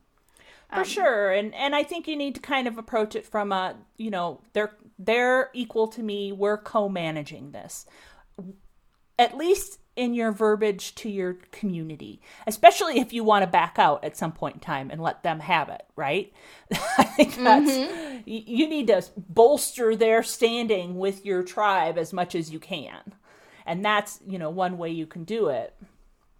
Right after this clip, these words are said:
Speaker 2: Absolutely. And it just, it, I, I love, you know, we talk about our warm fuzzies probably more
Speaker 1: Mm-hmm.
Speaker 2: than we should, but
Speaker 1: <laughs>
Speaker 2: anything that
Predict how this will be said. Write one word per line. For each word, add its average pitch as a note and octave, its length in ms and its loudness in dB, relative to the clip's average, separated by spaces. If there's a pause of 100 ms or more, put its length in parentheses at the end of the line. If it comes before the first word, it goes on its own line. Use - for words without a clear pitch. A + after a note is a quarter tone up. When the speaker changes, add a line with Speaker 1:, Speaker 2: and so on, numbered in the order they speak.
(120)
Speaker 2:
Absolutely. A#3 800 -6 (540)
And C4 240 -2
it C#4 100 -2
just, - 340 -8 (580)
it, C#4 300 -2
I, G#3+ 140 2 (100)
I B3+ 160 6
love, A#3+ 560 0
you G#3 120 -10
know, G3+ 120 -6
we G3+ 100 -6
talk A#3 240 -4
about A#3 180 0
our A3+ 140 0
warm A3 260 -4
fuzzies G3 520 -8 (400)
probably G#3+ 340 -2
more A#3+ 120 0
Speaker 1:
Mm-hmm. A#3+ 80 0
Speaker 2:
than B3 100 -2
we B3+ 120 -2
should, G#3 420 -4
but A3 320 0 (100)
Speaker 1:
<laughs> - 680 -2
Speaker 2:
anything E4+ 760 2
that C4+ 200 0